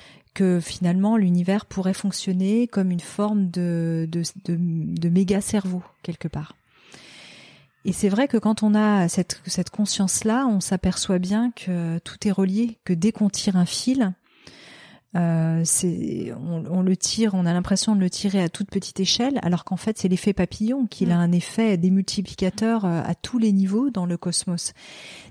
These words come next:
Speaker 1: D'ailleurs, il y a beaucoup de très, très grands scientifiques ou de grands penseurs qui sont devenus, euh, des croyants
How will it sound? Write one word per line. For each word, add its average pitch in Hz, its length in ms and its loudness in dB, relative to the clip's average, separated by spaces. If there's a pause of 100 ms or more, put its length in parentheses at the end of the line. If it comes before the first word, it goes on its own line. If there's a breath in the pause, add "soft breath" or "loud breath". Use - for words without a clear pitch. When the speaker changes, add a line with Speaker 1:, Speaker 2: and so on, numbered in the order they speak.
Speaker 1:
D'ailleurs, 214 260 4
il 226 60 4
y 190 40 4
a 180 40 4
beaucoup 214 340 0
de 190 120 0
très, - 380 -4
très - 260 -4
grands 190 280 -2
scientifiques - 680 -6
ou - 20 -10
de 175 100 -4
grands 185 280 0
penseurs 214 600 -2 (1040)
qui - 160 -10
sont 214 220 2
devenus, 190 520 2 (920 loud breath)
euh, 175 480 -4 (100)
des 175 200 -4
croyants 196 500 0